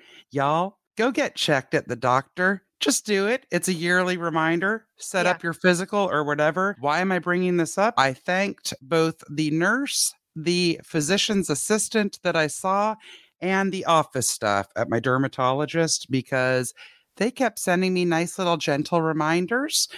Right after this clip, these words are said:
Speaker 2: Yeah.
Speaker 1: Email, text, and then I got a postcard in the mail. It always was just nicely saying, "Hey, you're overdue for your appointment. Give us a call. We're happy to set up a time."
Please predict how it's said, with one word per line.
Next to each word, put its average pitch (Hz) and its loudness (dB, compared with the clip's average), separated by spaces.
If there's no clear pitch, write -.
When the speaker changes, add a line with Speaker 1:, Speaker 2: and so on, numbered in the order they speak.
Speaker 2:
Yeah. 196 -2
Speaker 1:
Email, 175 0
text, - -2
and 127 0
then 135 0
I 127 -2
got 127 2
a 107 -2
postcard 151 -2
in 160 -2
the 160 0
mail. 160 0
It 135 -4
always 156 0
was 135 -6
just 131 -2
nicely 120 0
saying, 156 -2
"Hey, 254 -2
you're 123 0
overdue 156 -2
for 170 -6
your 170 2
appointment. 165 -2
Give 151 0
us 156 0
a 156 -6
call. 165 -2
We're 123 -4
happy 127 0
to 135 -6
set 139 0
up 139 -2
a 135 -8
time." 135 0